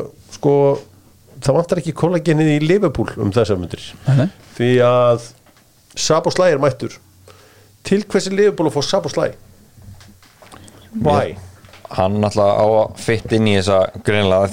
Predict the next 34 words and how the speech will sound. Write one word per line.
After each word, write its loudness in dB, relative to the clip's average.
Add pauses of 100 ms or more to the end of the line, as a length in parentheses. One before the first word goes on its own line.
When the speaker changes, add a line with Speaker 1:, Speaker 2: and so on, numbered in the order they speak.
Speaker 3:
eftir -2
svona 0
þessum -2
að 0
lesa, 0
hann 2
á 2
að -2
fara 2
á, 4 (160)
í 0
svona 0
framlengandi 0
miðjustöðu 0
í 2
þessu 0
nýja 2
kerfi 0
þeirra. 2 (400)
Speaker 1:
Já. -2 (320)
Speaker 3:
Ég 2
hef -6
einhvern 0
veginn 2
alltaf -4
séð 2
þennan -2
strák -2
meira 2
út 0
á 2
væng. -4 (380)
Þegar 0
maður, 2